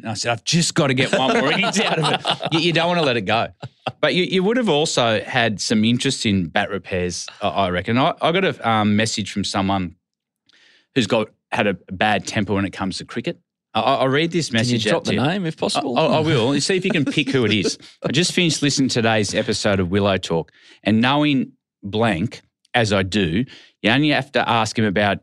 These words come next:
Speaker 1: his younger days playing backyard cricket or garage cricket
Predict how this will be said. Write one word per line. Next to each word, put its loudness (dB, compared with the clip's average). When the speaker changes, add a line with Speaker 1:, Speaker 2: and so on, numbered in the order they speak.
Speaker 1:
his -2
younger 2
days 0
playing 0
backyard -2
cricket -6
or -2
garage 0
cricket -6